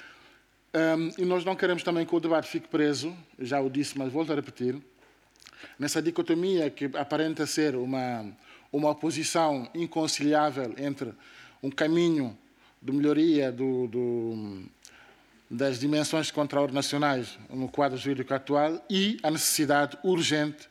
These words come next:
de alterar o Código Penal, acomodar a necessidade de tipificar os crimes racistas para, de facto, dotar,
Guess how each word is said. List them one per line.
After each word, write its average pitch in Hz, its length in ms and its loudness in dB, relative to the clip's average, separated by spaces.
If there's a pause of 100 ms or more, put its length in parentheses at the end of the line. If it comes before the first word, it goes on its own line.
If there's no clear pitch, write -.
(220)
de 131 120 0
alterar 143 320 2
o 135 80 0
Código 131 320 -2
Penal, 139 320 -2
acomodar 139 680 -2 (300)
a 127 60 -4
necessidade 143 400 0
de 165 80 -2
tipificar 135 420 -4
os 127 140 -4
crimes 127 400 -2
racistas 127 680 -4 (720)
para, 139 320 2
de 135 200 -4
facto, - 460 -2
dotar, 131 520 0